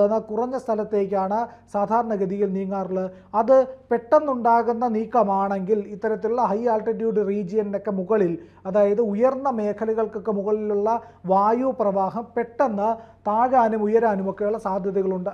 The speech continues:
അത്തരത്തിൽ താഴുമ്പോഴാണ് വിമാനങ്ങളുടെ ഗതിയെ ഇത് ബാധിക്കുന്നത്. അതായത് ഇരുപതിനായിരം മുതൽ നാൽപതിനായിരം വരെ അടി ഉയരത്തിൽ പറക്കുന്ന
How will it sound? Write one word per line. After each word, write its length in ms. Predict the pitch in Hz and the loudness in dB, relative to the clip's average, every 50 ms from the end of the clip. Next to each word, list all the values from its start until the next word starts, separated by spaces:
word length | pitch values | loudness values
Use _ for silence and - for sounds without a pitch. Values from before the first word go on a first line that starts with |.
| - - 214 | -6 -8 -8
അത്തരത്തിൽ 460 | 220 - - 285 262 254 - 277 262 - - - | -8 0 0 0 0 2 -2 -4 -8 -4 -2 0
താഴുമ്പോഴാണ് 880 | 220 220 233 277 285 311 294 302 302 247 226 208 202 190 185 185 202 208 226 226 226 - - - - - - 196 | 2 4 4 2 2 0 -4 2 4 4 4 4 4 2 2 2 2 0 0 0 -4 -16 -20 -20 -20 -8 -4 -2
വിമാനങ്ങളുടെ 680 | 208 208 247 269 285 294 269 226 208 202 196 190 208 190 175 | 0 0 0 0 0 0 -2 -2 0 0 2 2 0 0 2
ഗതിയെ 400 | 196 196 180 208 202 208 208 220 226 240 240 | 0 0 0 -2 0 2 2 2 0 -2 -2
ഇത് 100 | 240 233 196 196 | -2 -2 0 0
ബാധിക്കുന്നത്. 580 | 185 190 202 190 196 - 202 185 190 190 185 202 196 - - - - - 254 | 0 0 0 0 -2 -2 -2 -2 -2 -2 -4 -4 -6 -8 -18 -20 -8 -6 -2
അതായത് 460 | 254 269 247 220 208 202 185 208 220 226 220 - - - _ _ _ _ 208 208 247 247 226 | 2 4 4 4 4 2 2 2 0 -2 -2 -6 -18 -20 _ _ _ _ -6 -6 -6 -4 -2
ഇരുപതിനായിരം 560 | 208 240 262 285 294 294 294 277 269 247 254 220 | -2 2 4 4 4 4 4 2 4 2 0 -2
മുതൽ 160 | 220 240 247 240 214 | 0 -2 -2 0 -2
നാൽപതിനായിരം 800 | 202 202 214 214 214 - 269 277 262 254 240 240 233 240 240 233 226 208 | 0 0 -2 -2 0 0 0 0 2 2 2 2 2 2 0 -2 0 2
വരെ 140 | 220 220 240 226 | 2 4 4 4
അടി 160 | 208 208 220 220 214 | 2 2 0 -2 0
ഉയരത്തിൽ 340 | 214 226 226 226 - 269 247 214 | 0 -2 -2 -2 -8 -10 -6 -4
പറക്കുന്ന 340 | 226 208 202 202 - 208 208 | -4 -4 -4 -4 -4 -4 -2